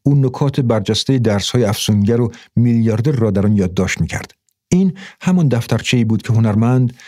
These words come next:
در روز اول ملاقاتشان با خود داشت.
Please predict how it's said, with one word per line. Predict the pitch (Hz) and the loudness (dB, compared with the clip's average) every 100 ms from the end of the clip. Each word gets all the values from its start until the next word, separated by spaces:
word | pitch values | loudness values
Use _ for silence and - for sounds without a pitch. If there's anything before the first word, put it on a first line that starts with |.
| - - | -6 -2
در | |
روز | 117 123 123 | 0 0 0
اول | - 117 110 110 151 156 | -2 -2 0 0 0 2
ملاقاتشان | 117 107 98 113 107 110 110 | 2 0 0 -2 -2 -2 0
با | 90 | 0
خود | - 82 | -2 -6
داشت. | - - | -6 -8